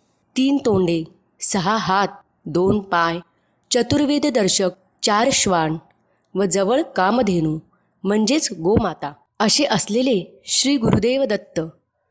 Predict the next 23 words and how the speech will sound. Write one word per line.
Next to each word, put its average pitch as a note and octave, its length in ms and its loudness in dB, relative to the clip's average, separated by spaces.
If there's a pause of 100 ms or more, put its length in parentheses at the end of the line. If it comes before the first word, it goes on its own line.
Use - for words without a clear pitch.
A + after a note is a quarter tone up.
(240)
हे G#3+ 380 0
ब्रह्मा, G3+ 520 -2 (260)
विष्णू, F#3 760 -2
महेश G3+ 420 0 (360)
यांचे A3+ 360 0
एकस्वरूप C#4 720 0
अवतार E3 300 0
आहेत. D#3 240 -2 (1000)
श्री C#4+ 180 0
गुरुदेव C#4 480 0
दत्त A#3 320 -2
हे E3 360 -4
हिंदू A3+ 320 2
धर्मातील G3+ 540 0 (140)
पहिले G3+ 260 2
गुरु G3+ 180 2
मानले D#3+ 300 2
जातात. D3 300 -4 (640)
हिंदू F#3+ 260 2
धर्मांचा G3+ 500 0
प्रसार G#3 380 -2
करण्यासाठी G3+ 600 -2 (360)
त्यांनी A#3 320 2